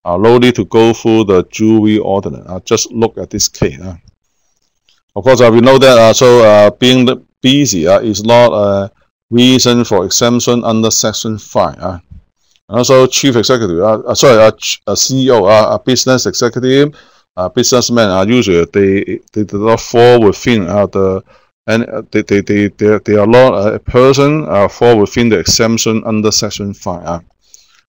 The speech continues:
Uh, so you cannot find businessman, business executive in Section five. Uh.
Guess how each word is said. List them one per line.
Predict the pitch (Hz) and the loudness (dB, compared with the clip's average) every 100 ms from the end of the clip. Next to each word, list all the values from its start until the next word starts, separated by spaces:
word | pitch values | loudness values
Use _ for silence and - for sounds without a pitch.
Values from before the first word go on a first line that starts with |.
| - | -12
Uh, | |
so | 90 123 | -2 0
you | 113 | 0
cannot | 101 104 110 | -2 0 -2
find | - 110 107 107 104 | 0 0 0 0 -2
businessman, | - 107 - 107 107 - 107 107 110 110 110 | -4 -4 -4 -4 -4 -2 -2 0 0 0 -2
business | 110 - 110 104 | -4 -6 -6 -6
executive | 95 - - 107 - 110 110 113 117 _ _ _ | -6 -6 -6 -6 -10 -6 -2 -2 -4 _ _ _
in | 90 90 | -12 -10
Section | 87 - 110 - 110 101 | -8 -8 -8 -6 -8 -8
five. | - 113 85 71 | -6 -4 -4 -6
Uh. | 92 | -12